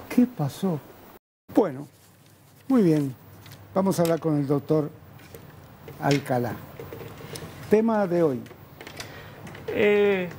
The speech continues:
Speaker 2: tema propuesto incluso por, por Gustavo era la prediabetes. La prediabetes, pero desde el punto de vista de quien tiene,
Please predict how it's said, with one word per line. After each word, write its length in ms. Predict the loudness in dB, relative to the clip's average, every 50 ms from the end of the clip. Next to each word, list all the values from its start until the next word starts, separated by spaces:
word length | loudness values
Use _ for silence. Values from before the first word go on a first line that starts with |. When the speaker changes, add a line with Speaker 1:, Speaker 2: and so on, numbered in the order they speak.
| -6 -4
Speaker 2:
tema 200 | -2 -2 -2 -2
propuesto 460 | -4 -4 -6 -4 0 -2 0 0 0
incluso 280 | -4 -4 -4 -6 -8 -6
por, 260 | -2 -2 -2 -2 -2
por 160 | -4 -4 -2
Gustavo 220 | -2 2 2 2 2
era 100 | 4 2
la 100 | 0 0
prediabetes. 760 | -2 0 0 0 2 2 0 0 -2 -4 -6 -8 -12 -16 -16 -16 -18 -18 -18 -18 -18 -18 -16 -16 -14 -12 -10
La 80 | -10 -6
prediabetes, 580 | -2 0 2 4 4 4 4 2 0 -2 -2 0
pero 180 | 2 2 4 4
desde 140 | 4 4 2
el 80 | 0
punto 380 | 0 -2 -2 -2 0 2 2 2
de 100 | 4 4
vista 460 | 4 2 2 4 2 2 2 2 -2 -10 -20 -20 -20 -20 -20 -20 -20 -20 -18 -18 -16 -12 -8
de 140 | -8 -8 -8 -10 -8 -4
quien 160 | -4 -4 -4 -4 -2
tiene, 440 | 2 2 2 4 2 2 0 -2